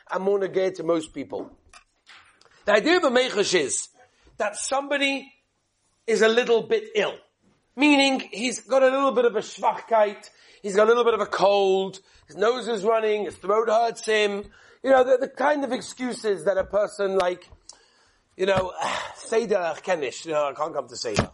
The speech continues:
You know, uh, what can I do? Uh, my, my throat's hurting me. Maisa, if my second cousin once removes neighbor's brother-in-law's s-, nephew's cat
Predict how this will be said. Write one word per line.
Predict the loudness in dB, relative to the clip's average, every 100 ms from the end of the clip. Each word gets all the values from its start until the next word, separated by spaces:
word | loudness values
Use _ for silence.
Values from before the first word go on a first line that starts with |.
| _
You | 0
know, | 2 2
uh, | 0 -2
what | -2 -4
can | -4
I |
do? | -2 -2 -2
Uh, | -4
my, | -8
my | -8 -10
throat's | 0 0 0
hurting | -4 -2 -4
me. | -6 -16 -20 -20 -20 -20 -20
Maisa, | -16 -2 2 2 2 -2 0 2 2 -2 -10 _ -4
if | -2 0 2
my | 2
second | 2 2 2 4 2 4
cousin | 4 2 2 2 4
once | 4 2 0
removes | 2 6 4 4 0 -6 -16 -20 -12
neighbor's | -2 0 2 0 0 -2 -2 -12 -14
brother-in-law's | -4 0 2 2 0 0 2 2 2 0 -6 -20 _ _ _
s-, | -8 -8
nephew's | -2 0 0 -2 -4 -4 -4
cat | -4 -2 -2 -8